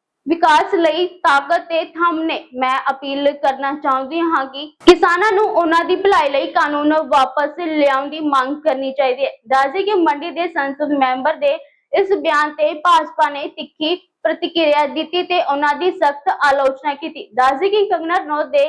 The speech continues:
ਇਸ ਬਿਆਨ ਤੇ ਭਾਜਪਾ ਦੇ ਬੁਲਾਰੇ ਗੌਰਵ ਭਾਟੀਆ ਨੇ ਵੀਡੀਓ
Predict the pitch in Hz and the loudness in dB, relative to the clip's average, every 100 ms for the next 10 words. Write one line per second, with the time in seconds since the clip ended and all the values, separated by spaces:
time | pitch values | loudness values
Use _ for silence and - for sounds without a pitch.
0 | 269 269 269 302 285 226 269 277 330 330 | 0 -2 0 -2 -2 0 2 2 0 -2
1 | 294 349 - _ _ 359 349 339 339 311 | -2 -2 -8 _ _ 2 2 2 0 0
2 | 349 294 330 277 262 - 226 277 277 294 | -2 0 2 2 2 -2 0 2 2 0
3 | 285 349 311 - 294 294 330 285 277 294 | 2 2 2 0 -4 -4 -4 -4 0 2